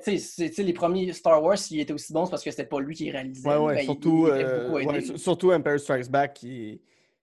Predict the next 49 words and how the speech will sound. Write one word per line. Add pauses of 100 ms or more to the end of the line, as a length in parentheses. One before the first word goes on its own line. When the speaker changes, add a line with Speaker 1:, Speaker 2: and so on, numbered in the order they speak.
(160)
Speaker 2:
très,
très
bon
comme
film,
pour
vrai.
Speaker 1:
Il
Speaker 2:
C'est
Speaker 1:
est
Speaker 2:
un
Speaker 1:
super
bon. (320)
Speaker 2:
il
est
le
fun
à
Speaker 1:
Super,
Speaker 2:
regarder,
Speaker 1:
super
bon.
Speaker 2:
il
est
Speaker 1:
Ben (140)
oui.
Speaker 2:
il
est,
il
est,
il
est,
il (160)
est, (400)
mais
c'est
ça
qui
est
fou,
c'est
que (340)
quand (140)
Lucas
a
fait
A
New
Hope,